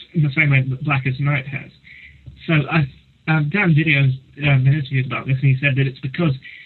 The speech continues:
um, that issue has huge repercussions for the D C universe, just as Blackest Night does. And I think that's a smokescreen. I think the two are very much connected, in that we will find out at some point that Blackhand,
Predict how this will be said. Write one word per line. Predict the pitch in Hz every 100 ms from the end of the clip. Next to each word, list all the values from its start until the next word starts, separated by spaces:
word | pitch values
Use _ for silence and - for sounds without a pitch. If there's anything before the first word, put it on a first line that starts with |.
| _ -
um, | 135 127 127
that | 143 135
issue | 147 131 131 - - -
has | 135 127 -
huge | 175 143
repercussions | 143 135 131 143 135 127
for | 131
the | 127
D | 131 123
C | 117
universe, | 131 127 - 131 - - _ _ 151
just | 143 131
as | 123
Blackest | - 135 131 123 -
Night | 139 127
does. | 92 - - - - _
And | 147 160
I | 170
think | 185
that's | 180 -
a | 160 131 160
smokescreen. | 160 143 - - 139
I | 143
think | - - -
the | 165 156 131 -
two | 180 127
are | 143
very | 135 170
much | 190 - -
connected, | 143 147 - - - _ _ - -
in | 135 147
that | 143
we | 151 151
will | 151 131
find | 180 180 151
out | 113 - -
at | - -
some | 151
point | 139 131 143
that | - - - - _
Blackhand, | 160 151 143 135 135 -